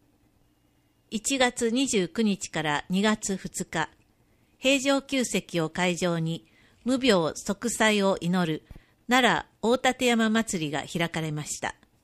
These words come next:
これは観光客が最も少なくなる冬季の宿泊観光客の増加を図るために、今年初めて行ったもので、奈良の冬の風物詩として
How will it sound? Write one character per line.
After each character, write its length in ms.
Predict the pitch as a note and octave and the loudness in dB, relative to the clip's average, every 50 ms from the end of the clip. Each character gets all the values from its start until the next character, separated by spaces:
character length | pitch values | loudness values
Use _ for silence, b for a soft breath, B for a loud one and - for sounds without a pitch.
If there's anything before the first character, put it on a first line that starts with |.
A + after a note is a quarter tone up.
| _ _ _ _ _ _ _ _ _ _ _ _ _ _ _ _ _ - | _ _ _ _ _ _ _ _ _ _ _ _ _ _ _ _ _ 0
こ 100 | - A3+ | 2 4
れ 140 | A#3 A#3 A3 | 4 6 4
は 240 | G#3+ G#3 G#3 A3+ b b b b b b | 4 2 2 0 b b b b b b
観 240 | - C4 C#4 C#4+ | 0 2 2 2
光 240 | C#4 - D4 C4+ A3+ | 0 2 2 2 2
客 320 | - - G3 - - D#3+ D#3 | 2 -2 -4 -4 -4 -4 -2
が 220 | E3 D3+ - - _ - | -2 -2 -2 -4 _ 0
最 380 | G3 G#3 G#3 - - - C4+ A#3+ | 0 0 0 -2 -2 0 2 2
も 180 | A3 F#3 C#3 - | 2 2 0 -2
少 280 | - - F#3 - A#3 A3+ | -4 -6 -2 0 2 4
な 140 | A3+ A3 | 4 2
く 120 | A3+ - D#3+ | 2 -2 -4
な 160 | D#3+ D#3+ E3 | -2 -2 -2
る 160 | D#3 D3 C#3+ b b b b b - | -2 -4 -6 b b b b b 2
冬 180 | C#4+ C4+ B3 | 4 4 4
季 160 | A#3+ - - E3+ | 2 0 -4 -2
の 240 | D#3+ D#3 D3+ - _ - | -2 -2 -4 -6 _ -10
宿 320 | - - A3 G#3 - C4+ | -6 -6 -4 -2 -2 2
泊 340 | B3+ B3+ - - A3 G#3 G3+ | 2 2 0 2 -2 -2 -2
観 240 | - A3 A3+ A#3+ A#3+ | 0 -2 -2 -2 -2
光 240 | - - A#3+ G#3 | -2 -2 -2 -2
客 300 | - - F3 - - D#3+ | 0 -4 -6 -6 -4 -6
の 180 | D#3 D#3 D3+ - - | -4 -4 -6 -6 -6
増 240 | D#3 G#3 G#3+ A3 A3 | -2 0 0 0 0
加 200 | - A3 G#3 G#3 | 0 -2 -2 -2
を 60 | G3+ - | -2 -4
図 220 | G3 - - G3 | -6 -4 -4 -4
る 120 | F#3+ F#3+ | -4 -4
た 120 | - - F#3 | -4 -2 -2
め 160 | F3+ F3+ F3+ | -2 0 -2
に、 220 | E3 D3+ D3+ D#3+ b b b b b b b | -2 -4 -6 -10 b b b b b b b
今 140 | - A3 G#3 | -4 -4 0
年 340 | - A#3+ A#3+ - - A#3 G#3 | 2 2 0 2 0 -2 -2
初 300 | - - A3 G#3+ C4 C4 | 0 0 -2 -2 0 2
め 140 | A#3+ G#3 - | 2 2 0
て 260 | - D#3 D3+ - - | 0 -4 -4 -4 -6
行 200 | - - - G#3 | -6 -4 0 2
っ 200 | G#3 G3+ G3 G3 - | 2 2 2 0 -2
た 120 | - F#3 | -4 -2
も 120 | F3 F3 | -2 0
の 140 | F3 F3 E3+ | 0 -2 -2
で、 240 | D#3 C#3+ D3 D3+ b b b b b b b b b b b b | -2 -4 -6 -8 b b b b b b b b b b b b
奈 320 | A3+ B3+ C4+ B3+ A3+ G3 F3 | 4 6 6 6 6 4 2
良 20 | |
の 220 | E3 D#3+ - - - | 0 -2 -4 -6 -4
冬 240 | - G3+ A3 A#3 A3+ | 0 2 4 4 4
の 200 | A3+ A3+ A3+ A3 | 4 2 0 0
風 180 | - A#3+ C4 | -2 -4 -2
物 300 | A#3+ C4+ - - - B3 | -2 -4 -6 -6 -6 -6
詩 160 | G#3+ - - | -6 -6 -4
と 100 | - E3+ | -4 -4
し 140 | D#3+ - - | -4 -6 -6
て 240 | - F3 D#3 - | -4 -4 -4 -4